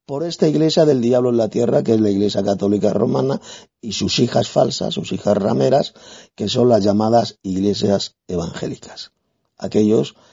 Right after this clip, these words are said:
que adoran a este falso Dios trino sencillamente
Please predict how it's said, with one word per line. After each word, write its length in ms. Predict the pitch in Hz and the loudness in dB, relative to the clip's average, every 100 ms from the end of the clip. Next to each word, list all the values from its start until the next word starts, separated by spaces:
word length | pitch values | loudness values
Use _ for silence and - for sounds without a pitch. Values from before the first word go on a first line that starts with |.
| _ - | _ -8
que 140 | 110 | -2
adoran 420 | 110 123 135 147 | 0 0 -2 -2
a 40 | 127 | -4
este 200 | 117 95 | -4 -4
falso 400 | - - - 110 | -2 -4 -2 0
Dios 360 | 139 175 185 | 2 2 0
trino 300 | - 180 185 | 0 2 2
sencillamente 840 | 175 117 110 117 104 107 117 131 | -2 -4 -2 0 2 2 0 -2